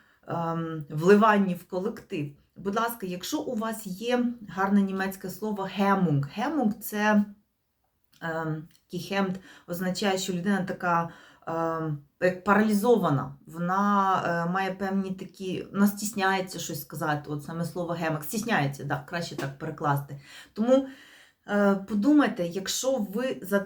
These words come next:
рахунок того, що ви не розмовляєте німецькою, боїтеся щось сказати і наблизитись, відкрити себе, це може бути сприйнято так, що ви не хочете з кимось спілкуватися.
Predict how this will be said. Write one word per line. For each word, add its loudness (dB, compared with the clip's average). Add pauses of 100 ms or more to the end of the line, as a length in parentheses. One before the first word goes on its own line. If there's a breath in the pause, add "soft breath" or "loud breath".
(140)
рахунок 0
того, 0
що -2
ви 0
не 0
розмовляєте 0
німецькою, 0
боїтеся -2
щось -4
сказати -2
і -4
наблизитись, -4
відкрити -6
себе, -6
це -8
може -4
бути -12
сприйнято -4
так, -8
що -2 (220 loud breath)
ви -2
не 2
хочете -6
з -8
кимось -2
спілкуватися. -8